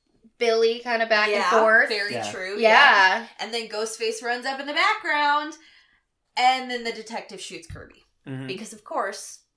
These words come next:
Speaker 2: Detective Bailey is our, one of our Ghostfaces. Um,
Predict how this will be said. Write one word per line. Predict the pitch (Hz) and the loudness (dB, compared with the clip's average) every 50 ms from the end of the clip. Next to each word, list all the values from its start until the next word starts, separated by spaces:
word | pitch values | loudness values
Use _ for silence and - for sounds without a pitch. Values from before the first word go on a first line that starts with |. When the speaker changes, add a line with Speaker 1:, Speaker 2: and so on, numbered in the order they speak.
| _ _ _ _ _ | _ _ _ _ _
Speaker 2:
Detective | - 180 175 - 170 - - 208 208 - | -20 -16 -10 -10 -10 -10 -10 -14 -8 -6
Bailey | 277 285 285 269 240 220 202 196 190 | -6 -4 -2 -2 -2 0 -2 -2 -4
is | - - 185 180 175 - - | -6 -8 -8 -10 -10 -10 -6
our, | - 170 160 160 165 165 165 165 165 - - - | -4 -2 -2 -2 -4 -6 -6 -6 -8 -8 -10 -14
one | 180 165 | -14 -12
of | 160 160 | -10 -8
our | 180 214 220 - | -8 -8 -8 -6
Ghostfaces. | 190 160 160 156 - - 156 151 147 - - 123 120 - - - _ - _ _ _ _ _ - | -8 -8 -8 -10 -12 -14 -16 -16 -16 -18 -18 -16 -16 -16 -18 -18 _ -20 _ _ _ _ _ -2
Um, | 226 233 226 214 208 202 190 | 0 2 2 4 2 0 -2